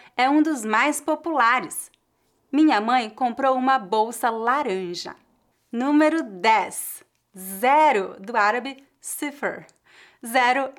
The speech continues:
é o número que representa a quantidade nula, sem valor. Atenção à pronúncia da letra Z. Em português, a letra Z é pronunciada de forma vozeada, com bastante vibração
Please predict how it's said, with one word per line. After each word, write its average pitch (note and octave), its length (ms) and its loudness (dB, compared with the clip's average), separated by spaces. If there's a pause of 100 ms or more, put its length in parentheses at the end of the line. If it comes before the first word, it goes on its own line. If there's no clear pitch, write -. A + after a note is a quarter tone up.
(100)
é C4+ 120 4
o D4 100 4
número D4 400 2
que D#4 120 -4
representa C4 800 -2
a - 200 -4
quantidade C4 600 -2
nula, C#4+ 560 0 (100)
sem C#4 380 -6
valor. C4+ 500 -2 (600)
Atenção E4 500 0
à E4 40 0
pronúncia D4+ 460 -2
da C#4 120 2
letra C#4 340 0
Z. G3 600 -2 (100)
Em A3 100 -4
português, G#3+ 600 -4 (240)
a G#3 60 0
letra G#3+ 320 -4
Z A3 340 -2
é G#3+ 100 -2
pronunciada G#3+ 800 -2
de G3 100 -14
forma A#3+ 380 -2
vozeada, A3+ 1160 0
com B3+ 160 -6
bastante D4+ 600 -2 (320)
vibração A#3 1160 -4